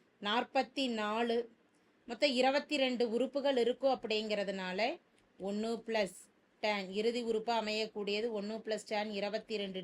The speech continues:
டிகிரி பெருக்கல் ஒண்ணு plus tan இருபத்தி மூணு டிகிரி என்பது இ-, இருபத்தி இரண்டாவது உறுப்பாக அமையும். இதுல மொத்தம் எத்தனை உறுப்புகள் இருக்குன்னா இருபத்தி ரெண்டு. அதை நம்ம பிராக்கெட்ல எழுதிடலாம். இருபத்தி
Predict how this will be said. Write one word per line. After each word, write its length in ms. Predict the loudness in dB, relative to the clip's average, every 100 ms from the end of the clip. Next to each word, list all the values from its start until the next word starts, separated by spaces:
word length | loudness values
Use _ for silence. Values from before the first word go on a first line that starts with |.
| -4
டிகிரி 240 | -2 -4 -4
பெருக்கல் 340 | -6 -4 -4 -4 -6
ஒண்ணு 200 | -6 -8 -6
plus 200 | -6 -6 -4
tan 180 | -2 -2 -6 _ _ _ -6 0
இருபத்தி 380 | 0 0 -2 -4
மூணு 160 | -2 -4 -4
டிகிரி 300 | -2 0 0 -2
என்பது 300 | -4 -4 -4 -2
இ-, 100 | -4 -6 _ _ -10
இருபத்தி 400 | -2 0 0 -2 0
இரண்டாவது 560 | 0 2 4 4 2 -2 -4
உறுப்பாக 440 | -4 -2 -2 -2 -4
அமையும். 340 | -4 -6 -8 _ _ _ _ _ -4
இதுல 180 | 0 2 0
மொத்தம் 260 | 2 2
எத்தனை 260 | 2 0 0 0
உறுப்புகள் 380 | 0 0 0 0
இருக்குன்னா 320 | -2 -2 -2 0
இருபத்தி 380 | 0 0 -2 -2 -2
ரெண்டு. 240 | -2 -4 -6 -8 _ _ -8
அதை 160 | -2 0
நம்ம 140 | 2 0 2
பிராக்கெட்ல 420 | 0 0 -2 -2 -2
எழுதிடலாம். 440 | -2 -4 -4 -4 -2
இருபத்தி 400 | -2 -4 -4